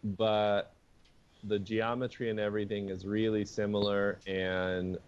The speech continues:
you can kind of think of that the outer hole on the B six point three D tower is the same geometry as the middle hole, and then you've got two more options to lean the shock in for a little more fine tuning.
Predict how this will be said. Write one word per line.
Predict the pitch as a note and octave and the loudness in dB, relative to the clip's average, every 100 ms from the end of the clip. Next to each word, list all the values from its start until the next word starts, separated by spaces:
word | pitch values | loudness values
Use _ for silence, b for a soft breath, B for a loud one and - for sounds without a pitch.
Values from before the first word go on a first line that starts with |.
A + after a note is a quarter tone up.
| - - - | -20 -12 2
you | G#2+ | 2
can | G2+ G#2+ | 4 -2
kind | A#2+ C3 C3 | -2 0 0
of | A2 | 0
think | A#2+ A#2 G#2+ | -4 -2 0
of | A2 G#2 | 0 0
that | G2 | -2
the | G#2 F2+ | -2 -2
outer | G2+ G#2+ G#2+ G#2+ G#2+ G#2 | 0 2 4 4 2 0
hole | G#2+ G#2+ G#2 G#2 F#2+ | -2 0 2 2 0
on | F#2+ F#2+ | -6 -6
the | F#2+ | -6
B | F#2 F#2+ | -4 -6
six | - G2+ - - | -4 -8 -8 -12
point | F#2+ F2+ | -8 -8
three | - F#2 | -4 -4
D | F2+ F2+ F2+ | -2 -2 -4
tower | - F#2 F#2 F#2 F#2 F2+ B B B B B B B | -2 0 2 2 2 0 B B B B B B B
is | F#2 F#2 F2 - - | 0 0 0 -6 -6
the | G2 | -4
same | F2+ - F#2 F2+ | -4 -2 0 0
geometry | F2 F#2 F2+ F#2 F2 G2 F2+ | 0 0 2 0 -2 0 2
as | F2 | 2
the | F2+ | -2
middle | F2+ F2+ F#2 F#2 | 0 4 4 4
hole, | F#2 F2+ F#2 F2+ - | 4 4 4 2 -2
and | F2+ | -2
then | F2 | 0
you've | F2+ F2 | -2 0
got | F2 F2 - | 2 0 -2
two | - A2 | -2 2
more | G#2 G2 | 2 2
options | F#2 F#2 F2+ G2 F#2 F2+ | 2 0 -2 -8 -8 -10
to | - | -10
lean | F2+ F2+ F2+ | -6 -6 -6
the | E2 | -8
shock | - F2+ F2 - | -2 0 -2 -6
in | F#2 F2+ F2+ F2+ - - | -6 -4 -4 -6 -12 -2
for | F2 | 0
a | |
little | F2+ F2+ | 2 0
more | F2 E2+ - | -4 -6 -8
fine | F#2 F2+ | -6 -6
tuning. | F2+ F#2+ F2+ F2+ F2 F2+ | -8 -6 -4 -2 -2 -4